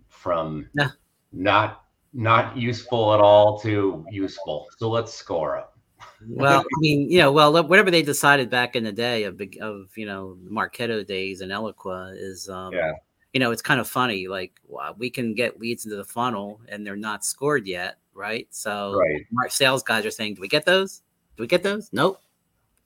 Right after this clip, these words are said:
Speaker 2: Nope, not yet. They're
Speaker 1: Not
Speaker 2: mine.
Speaker 1: ready.
Speaker 2: They're not scored
Speaker 1: <laughs>
Speaker 2: yet. You know, they're not ready yet for you." Okay. No,
Speaker 1: Yeah.
Speaker 2: let marketing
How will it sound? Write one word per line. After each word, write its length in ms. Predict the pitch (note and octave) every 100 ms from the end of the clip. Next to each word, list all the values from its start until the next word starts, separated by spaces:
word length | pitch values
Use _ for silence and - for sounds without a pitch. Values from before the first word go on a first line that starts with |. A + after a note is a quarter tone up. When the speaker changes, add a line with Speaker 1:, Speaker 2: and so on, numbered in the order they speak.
| _ -
Speaker 2:
Nope, 300 | A#2 C3 - -
not 200 | A3+ C#3+
yet. 200 | A#2 - E2+ _ _
They're 120 | -
Speaker 1:
Not 60 | -
Speaker 2:
mine. 100 | D3+
Speaker 1:
ready. 180 | G#2+ D2 - _ _ _ _ _ - A2 A2+
Speaker 2:
They're 80 |
not 180 | A#2 D3+
scored 220 | C#3+ A#3 C4+
Speaker 1:
<laughs> 60 |
Speaker 2:
yet. 140 | D#3+ A#2 - _
You 120 | C3
know, 220 | C#3 D#3 F3
they're 80 | C#3
not 240 | D#3 E3+
ready 260 | C#3 F#3 G#3
yet 300 | C#3 A2 F#2+
for 120 | A2+
you." 200 | F#2 F#2+ D#2 D2+
Okay. 360 | G#2+ D3 D#3 F#3
No, 100 | G#3+
Speaker 1:
Yeah. 80 | E3
Speaker 2:
let 140 | G#3 -
marketing 680 | F3 G3+ G3 D#3 D3 C#3+